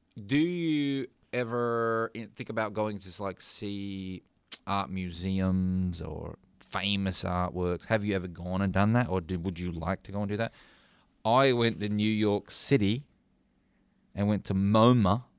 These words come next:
the modern, I'm not sure what it stands for, something, modern art place. I'm sure all the artist people will be very mad at me for not knowing that. But, and they saw some amazing art there, Van Gogh, Starry Night,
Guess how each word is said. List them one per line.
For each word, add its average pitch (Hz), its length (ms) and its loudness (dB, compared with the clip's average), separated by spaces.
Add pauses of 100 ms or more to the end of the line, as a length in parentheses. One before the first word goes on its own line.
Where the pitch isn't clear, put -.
(360)
the 95 80 -6
modern, 107 760 2 (600)
I'm 90 80 -6
not 87 120 -8
sure 85 180 -10
what 80 100 -10
it - 40 -18
stands 82 280 -10
for, 85 200 -10 (180)
something, 87 320 -6 (300)
modern 98 320 4
art 92 440 -2 (960)
place. 104 420 -2
I'm 90 100 -4
sure 87 180 -2
all 85 80 0
the 82 100 -6
artist 85 340 -6
people 85 260 -6
will 87 100 -6
be 90 120 -8
very 82 180 -8
mad 85 220 -4
at - 60 -12
me 85 100 -6
for 87 120 -12
not 87 160 -10
knowing 85 240 -10
that. 110 140 -8 (460)
But, - 280 2 (1080)
and 98 120 0
they 92 60 2
saw 113 220 4
some 92 180 0
amazing 101 420 4
art 95 240 4
there, 95 300 4
Van 90 400 4
Gogh, 90 380 6
Starry 85 600 -2
Night, 85 720 -6